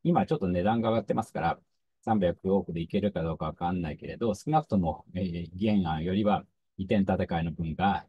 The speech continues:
移転の分がなくなりますし、その水害危惧地帯への、えっと、対処のための費用がなくなりますので、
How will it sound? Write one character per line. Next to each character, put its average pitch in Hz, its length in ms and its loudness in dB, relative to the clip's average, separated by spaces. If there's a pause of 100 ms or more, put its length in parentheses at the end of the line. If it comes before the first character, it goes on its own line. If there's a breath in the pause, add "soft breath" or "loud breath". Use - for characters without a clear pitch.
移 95 60 0
転 113 180 2
の 110 140 4
分 104 180 2
が 80 100 -4
な 80 120 -2
く - 80 -8
な 85 100 -2
り 85 80 -4
ま 87 120 -2
す - 120 -16
し、 107 240 0 (480 loud breath)
そ 104 120 -4
の 90 440 0
水 104 240 -2
害 98 160 2
危 - 100 -4
惧 95 140 -2
地 - 160 -4
帯 82 120 0
へ 80 60 -2
の、 113 280 0 (200)
え 90 80 -6
っ 87 60 -8
と、 78 560 -6 (160)
対 95 200 2
処 95 120 -2
の 82 100 -2
た 90 140 -2
め 110 100 2
の 123 140 2
費 98 220 0
用 82 120 0
が 82 120 -2
な 80 120 -2
く - 80 -4
な 92 120 0
り 107 80 0
ま 107 100 0
す 87 140 -8
の 80 100 -6
で、 98 280 0